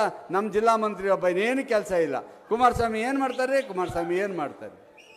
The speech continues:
ನೀನೇನಪ್ಪ ಮಾಡಿದೀಯಾ ಅಂತಕ್ಕಂಥ ನೋಡ್ಬೇಕು. ಯಾಕೋ ಕಣ್ಣು, ಯಾವ್ದೋ ಕಣ್ಣು ಕೇರ್ಪೇಟೆ ಮೇಲೆ ಬಿದ್ದಿರಂಗೈತೆ, ಸ್ವಲ್ಪ ಹುಷಾರು ನೋಡ್ಕೊಳ್ಳಿ.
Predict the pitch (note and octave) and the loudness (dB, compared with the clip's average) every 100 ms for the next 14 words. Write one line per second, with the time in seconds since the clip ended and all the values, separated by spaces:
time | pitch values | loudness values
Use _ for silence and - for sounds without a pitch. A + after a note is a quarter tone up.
0 | - - _ - - - G#3 D4+ D#4 D4+ | -20 -20 _ -20 -18 -2 4 6 6 6
1 | D4 C#4+ C4+ C4 B3+ B3+ B3 A#3+ A#3+ G#3+ | 4 4 4 4 4 4 4 4 0 -2
2 | A3+ A3 G#3+ G#3 F#3+ F#3 D#3 B2 - D3+ | -2 -2 -2 -2 -4 -6 -8 -10 -8 2
3 | A3 A3+ B3+ A#3 A#3+ B3+ C4 A3 A3 B3+ | 2 4 0 4 2 2 2 4 6 6
4 | B3+ B3 A#3+ A#3+ G#3+ A3 A3 A3 A3 A3 | 6 2 2 0 -2 -4 -4 -6 -6 -8
5 | F3+ F3+ F#3+ G#3 G3+ F#3 F3 F3+ E3 E3 | -10 -6 -4 -2 -2 -4 -4 -4 -4 -4
6 | F#3+ F#3 E3 E3 D#3+ D3+ | -2 -2 -2 -2 -2 -4